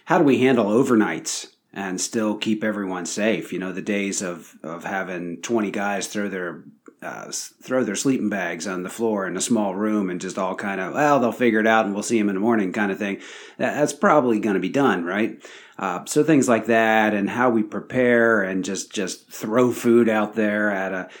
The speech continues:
at a youth meeting. And, uh, and even some of the, the meetings that we do, you know, uh, all of those things are gonna be analyzed and maybe done a little bit differently. But two of the areas I'd like to, like to focus on,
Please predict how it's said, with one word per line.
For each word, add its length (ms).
at 160
a 60
youth 320
meeting. 500
And, 440
uh, 140
and 120
even 240
some 240
of 80
the, 480
the 120
meetings 480
that 160
we 100
do, 380
you 100
know, 120
uh, 260
all 320
of 60
those 200
things 460
are 200
gonna 260
be 160
analyzed 680
and 200
maybe 360
done 540
a 80
little 400
bit 240
differently. 640
But 140
two 160
of 60
the 160
areas 280
I'd 160
like 200
to, 380
like 160
to 60
focus 460
on, 380